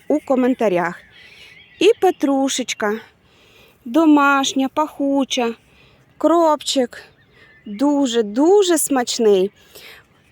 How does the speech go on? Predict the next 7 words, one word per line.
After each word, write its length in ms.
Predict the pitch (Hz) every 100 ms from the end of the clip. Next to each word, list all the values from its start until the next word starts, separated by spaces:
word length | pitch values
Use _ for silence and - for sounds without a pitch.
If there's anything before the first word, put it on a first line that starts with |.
| _ _ _ _
Ходімте, 800 | - - 294 311 240 226 180 185 - - _
я 260 | 233 233 330 494 -
зроблю 600 | 226 247 262 226 254 359 -
огляд 400 | 247 320 330 330
своєї 560 | - 233 233 254 262 262
грядки. 640 | 233 202 185 180 - 180 - - - -
Покажу, 640 | 339 - 359 240 233 185